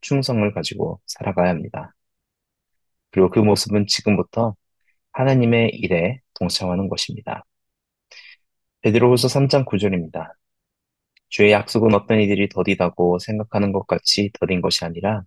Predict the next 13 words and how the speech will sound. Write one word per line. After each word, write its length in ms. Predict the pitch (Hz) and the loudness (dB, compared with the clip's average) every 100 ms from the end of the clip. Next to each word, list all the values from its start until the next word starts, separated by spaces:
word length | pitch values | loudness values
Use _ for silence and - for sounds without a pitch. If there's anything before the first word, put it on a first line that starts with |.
| _ _ _ _ _ | _ _ _ _ _
오직 280 | 196 101 - | 0 2 -2
주께서는 680 | - - 104 101 92 104 101 | -8 0 0 2 2 2 2
너희를 360 | 87 90 95 | 0 2 0
대하여 500 | - 85 82 107 113 - | -2 -4 -2 -2 -4 -2
오래 260 | 92 98 98 | 2 2 2
참으사 500 | - 87 90 110 139 _ _ _ | -2 -6 -2 -4 -4 _ _ _
아무도 380 | - 98 104 110 | -2 2 4 4
멸망하지 640 | 98 101 113 123 117 110 98 | 4 4 4 2 0 0 -2
아니하고 580 | 90 87 80 - - _ _ _ | -2 -4 -6 -6 -8 _ _ _
다 140 | 85 87 | -2 0
회개하기에 520 | 107 117 104 90 92 | 0 2 2 0 -2
이르기를 520 | 82 80 82 101 160 - | -2 -4 -2 0 -2 -4
원하시느니라." 800 | 90 87 85 - 85 76 80 | -4 -4 -6 -8 -10 -10 -14